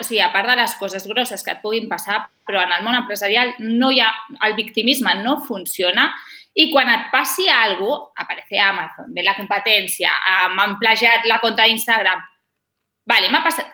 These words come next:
Què puc fer per solucionar-ho? Ja, O sigui, passo l'acció ja. O sigui, no, no hi ha lloc a la queixa.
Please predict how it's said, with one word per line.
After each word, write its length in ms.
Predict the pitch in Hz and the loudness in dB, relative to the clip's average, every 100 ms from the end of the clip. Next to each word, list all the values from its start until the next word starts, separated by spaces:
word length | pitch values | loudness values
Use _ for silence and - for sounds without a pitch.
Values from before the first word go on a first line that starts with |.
| - | -12
Què 220 | - 392 403 | 0 2 2
puc 240 | 370 349 | -4 -4
fer 220 | - 403 | -2 -4
per 140 | 415 311 | 0 0
solucionar-ho? 800 | - 254 220 - 196 190 160 120 - _ _ _ _ | 0 -4 -4 -6 -2 0 0 -4 -16 _ _ _ _
Ja, 240 | 226 302 262 - - - _ _ _ _ _ _ _ 226 | 0 2 2 0 -12 -20 _ _ _ _ _ _ _ -14
O 60 | |
sigui, 260 | 233 240 233 | -4 -4 -2
passo 220 | 311 349 | -4 -2
l'acció 340 | 302 302 - 311 | -2 -2 -2 0
ja. 200 | 214 - | 0 -2
O 80 | 254 | -2
sigui, 280 | 254 247 | -2 0
no, 360 | 294 320 320 - | 2 2 0 -2
no 240 | 247 269 294 | -2 0 2
hi 120 | 294 | 2
ha 100 | 277 | 2
lloc 440 | 269 302 311 330 - | 2 0 0 -2 -4
a 180 | - 254 | 0 2
la 140 | 220 214 | 2 0
queixa. 420 | 208 180 - 156 | -2 -2 -6 -8